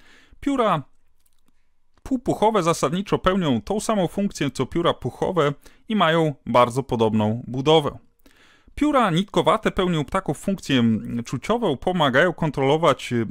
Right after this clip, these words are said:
ułożenie upierzenia, a nawet umożliwiają ptakom określenie, z jaką prędkością lecą.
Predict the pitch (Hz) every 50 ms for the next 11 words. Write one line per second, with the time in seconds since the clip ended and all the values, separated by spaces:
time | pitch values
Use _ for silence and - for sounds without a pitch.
0 | - - - 147 160 143 113 123 160 170 160 143 127 - 127 110 110 147 165 170
1 | 135 117 120 120 123 131 - 143 131 123 110 113 113 107 113 120 127 123 - 127
2 | 117 - - 120 113 104 - 123 110 - - 117 110 110 110 98 110 98 - -
3 | 110 - 117 113 107 - - 110 - - 127 120 120 127 123 - - -